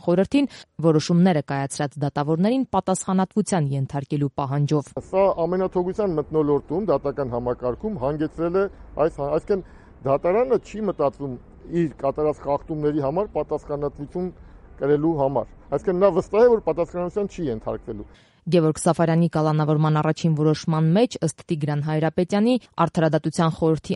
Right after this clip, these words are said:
Speaker 1: անդամ դատավոր Գագիկ Խանդանյանը վկայակոչել է Ե Խ Խ Վ ընդունած հանձնարարականը,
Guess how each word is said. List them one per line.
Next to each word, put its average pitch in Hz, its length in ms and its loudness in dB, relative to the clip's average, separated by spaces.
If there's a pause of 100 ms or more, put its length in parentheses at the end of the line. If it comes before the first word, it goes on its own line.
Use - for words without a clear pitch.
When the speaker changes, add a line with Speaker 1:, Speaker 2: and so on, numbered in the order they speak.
Speaker 1:
անդամ 226 460 2
դատավոր 151 440 0
Գագիկ 147 300 0
Խանդանյանը 175 720 2
վկայակոչել 196 640 0
է 196 80 4
Ե 147 160 2
Խ 156 160 -4
Խ 160 80 -2
Վ 143 160 -2
ընդունած 143 400 -4
հանձնարարականը, 196 800 2